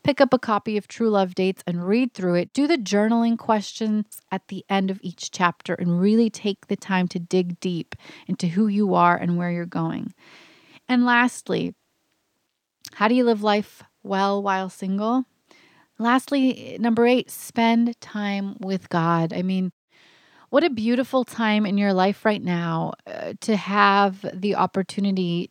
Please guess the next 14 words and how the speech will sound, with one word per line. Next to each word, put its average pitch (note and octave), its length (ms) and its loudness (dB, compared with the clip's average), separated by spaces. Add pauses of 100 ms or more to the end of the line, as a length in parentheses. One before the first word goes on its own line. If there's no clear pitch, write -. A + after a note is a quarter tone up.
to G3+ 240 -2
spend A#3 540 -2
time C#4 200 2
with B3 200 0
God A3 380 4
when C4+ 760 0
you B3+ 340 0
want, A3+ 640 -2
where A#3 540 2
you A3 320 2
want, G#3 420 0
how F#3+ 480 2
you F3 260 -2
want, E3+ 540 -4